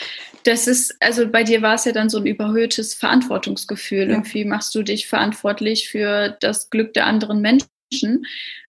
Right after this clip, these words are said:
Speaker 1: Und das hast du ja anscheinend dann schon, ähm, durch deinen Vater gelernt, der vielleicht, den du vielleicht bedürftiger erlebt hast,
Speaker 2: Ja.
Speaker 1: irgendwie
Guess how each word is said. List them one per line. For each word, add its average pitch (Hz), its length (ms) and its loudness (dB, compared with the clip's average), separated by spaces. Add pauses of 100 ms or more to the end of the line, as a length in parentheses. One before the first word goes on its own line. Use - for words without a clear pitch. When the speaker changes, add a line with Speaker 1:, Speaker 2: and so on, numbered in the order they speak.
(120)
Speaker 1:
Und 220 320 2
das 220 180 -2
hast 214 240 -6
du 214 40 2
ja 196 120 2
anscheinend 214 500 -2
dann 208 160 -2
schon, 208 480 -4
ähm, 208 420 -4
durch 220 240 -2
deinen 214 220 -4
Vater 254 380 -2
gelernt, 254 680 2
der 220 160 2
vielleicht, 220 320 2
den 233 140 6
du 226 80 -2
vielleicht 214 280 0
bedürftiger 277 520 2
erlebt 277 440 0
hast, 294 360 -2
Speaker 2:
Ja. 240 60 2
Speaker 1:
irgendwie 277 400 2